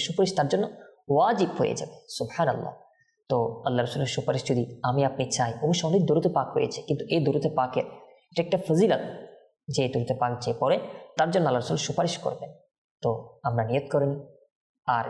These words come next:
যাদের সম্ভব হয় মুখস্থ করে নিই। আমি আবারও বলছি, আমিও পড়ছি, আপনারাও পড়েন। আল্লাহুম্মা সাল্লি আলা মুহাম্মাদিন ওয়া আনজিলহুল মাকআদাল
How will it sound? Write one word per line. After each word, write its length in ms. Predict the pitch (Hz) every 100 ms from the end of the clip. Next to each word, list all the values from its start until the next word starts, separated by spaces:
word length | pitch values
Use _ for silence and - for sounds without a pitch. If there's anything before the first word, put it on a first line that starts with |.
| 120
যাদের 240 | 123 120 - -
সম্ভব 280 | 123 139 156
হয় 140 | 139
মুখস্থ 360 | 113 208 196 160 131
করে 140 | -
নিই। 100 | 123 - -
আমি 120 | 135
আবারও 200 | 120 175
বলছি, 320 | 185 180 185 190 - - _ -
আমিও 280 | 127 170 -
পড়ছি, 320 | - - - - _ _
আপনারাও 340 | - 175 143 123
পড়েন। 200 | 123 113 - - - -
আল্লাহুম্মা 960 | 147 123 117 117 - 165 170 175 180 180 180 - - _ - -
সাল্লি 400 | 208 165 131 120
আলা 520 | 117 131 143 135 143 - - -
মুহাম্মাদিন 1400 | 131 - - 151 143 120 120 127 151 160 165 165 165 170 - - 135
ওয়া 140 | 131 151
আনজিলহুল 920 | 151 131 123 131 208 196 170 180 180 180 - -
মাকআদাল 880 | 143 185 156 135 127 147 156 147 147